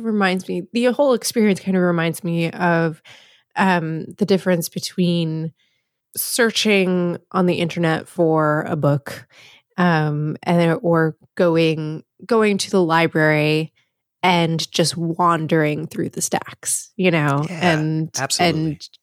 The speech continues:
Speaker 1: just stumbling across something that catches your eye, you know? Um,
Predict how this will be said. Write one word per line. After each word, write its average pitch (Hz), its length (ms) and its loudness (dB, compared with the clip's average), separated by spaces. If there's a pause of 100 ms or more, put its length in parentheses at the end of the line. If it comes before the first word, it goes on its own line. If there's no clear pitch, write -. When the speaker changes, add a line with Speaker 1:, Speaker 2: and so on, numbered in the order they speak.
(220)
Speaker 1:
just - 300 -2
stumbling 156 640 0
across 151 440 -4
something - 440 -8
that - 120 -6
catches - 380 -4
your 165 160 2
eye, - 240 -6
you 233 100 0
know? 247 280 0 (440)
Um, 180 460 -2